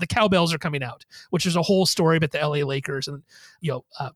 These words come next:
calling, uh, Sacramento a cow town and such, um, which, you know, Golden State has never done. But certainly the, the Northern California rivalry here is pretty awesome. And I hope this becomes, like, a,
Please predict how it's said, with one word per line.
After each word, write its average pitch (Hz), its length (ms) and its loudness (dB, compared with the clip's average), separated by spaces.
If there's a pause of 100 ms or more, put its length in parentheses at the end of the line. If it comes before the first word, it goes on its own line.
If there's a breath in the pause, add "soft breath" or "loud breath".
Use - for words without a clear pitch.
calling, 147 480 0
uh, 143 160 -4
Sacramento 156 420 0
a 147 40 -2
cow 147 200 0
town 139 320 -2
and 139 140 -4
such, - 400 -8
um, 156 240 -2 (280 loud breath)
which, 180 180 0
you 208 100 2
know, 143 80 2
Golden 208 260 2
State 190 200 2
has 165 100 2
never 160 160 4
done. 160 340 2 (200 soft breath)
But 165 160 -4
certainly 165 440 0
the, 151 240 -6
the 147 280 -6 (100)
Northern 180 380 4
California 160 440 0
rivalry 143 420 -2
here 139 360 -4 (220 soft breath)
is - 100 -6
pretty 190 220 2
awesome. 220 260 2
And 175 100 2
I 160 80 2
hope - 200 4
this - 120 0
becomes, 160 400 -4
like, 143 120 -4 (140)
a, 151 120 -6